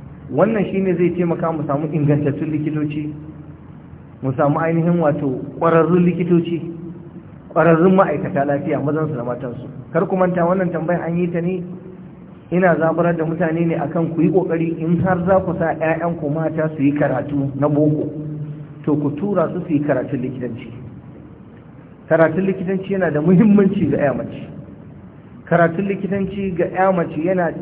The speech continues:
zai taimaka wa addinin musulunci, zai tsare mana mutuncinmu, zai kuma tsare mana darajarmu, zai tsare mana kimarmu. In har ƴarka za ta shiga jami'a ko kwale-, kwaleji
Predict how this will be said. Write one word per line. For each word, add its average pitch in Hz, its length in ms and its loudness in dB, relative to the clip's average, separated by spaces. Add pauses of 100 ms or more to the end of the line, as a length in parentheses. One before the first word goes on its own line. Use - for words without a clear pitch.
(140)
zai 180 200 0 (100)
taimaka 196 400 2
wa 175 160 2
addinin 160 320 -2
musulunci, 147 500 -4
zai 165 200 -2
tsare 202 260 -2
mana 160 200 0
mutuncinmu, 135 600 -6 (880)
zai 180 200 6
kuma 175 200 2
tsare 190 320 0
mana 165 220 2
darajarmu, 143 640 -2
zai 185 160 -2
tsare 180 260 4
mana 151 180 0
kimarmu. 123 480 -4 (1600)
In 196 260 6
har 202 160 6
ƴarka 202 360 0
za 170 140 2
ta 170 60 -6 (100)
shiga 147 200 -2
jami'a 160 580 2
ko 156 160 -6
kwale-, 170 320 2
kwaleji 165 360 0